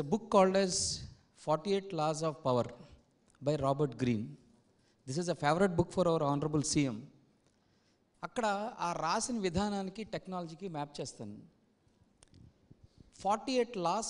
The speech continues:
డిఫైన్ చేశారండి. డిఫైన్ చేసి ఒక్కొక్క లాకి కేస్ స్టడీస్ ఇస్తాడు ఆ బుక్లో. పద్దెనిమిదవ శతాబ్దంలో పలానా రాజు ఈ ప్రాబ్లంకి రావడం వల్ల సొల్యూషన్ ఎలా వచ్చి, ఇది ఎలా తీసుకున్నాడు, కేస్ వన్.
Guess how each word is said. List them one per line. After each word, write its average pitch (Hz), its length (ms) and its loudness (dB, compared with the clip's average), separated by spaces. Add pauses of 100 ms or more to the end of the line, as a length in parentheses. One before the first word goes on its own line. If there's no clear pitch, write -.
డిఫైన్ 196 320 -4
చేశారండి. 110 480 -6 (540)
డిఫైన్ 240 380 -4
చేసి 165 280 -4 (320)
ఒక్కొక్క 277 360 -2 (120)
లాకి 185 260 -4 (200)
కేస్ 240 240 0
స్టడీస్ 202 320 -6
ఇస్తాడు 139 260 -8
ఆ 110 120 -10
బుక్లో. 117 240 -12 (1040)
పద్దెనిమిదవ 226 500 2
శతాబ్దంలో 180 800 -2
పలానా 170 520 -4
రాజు 175 460 -4 (180)
ఈ 196 60 -6 (120)
ప్రాబ్లంకి 185 580 -6
రావడం 160 540 -8
వల్ల 175 160 -6 (140)
సొల్యూషన్ 175 400 -6
ఎలా 160 180 -2 (140)
వచ్చి, - 200 -8 (140)
ఇది 139 160 -6
ఎలా 147 80 0
తీసుకున్నాడు, 120 640 -6 (760)
కేస్ 139 220 -2 (100)
వన్. 113 120 -8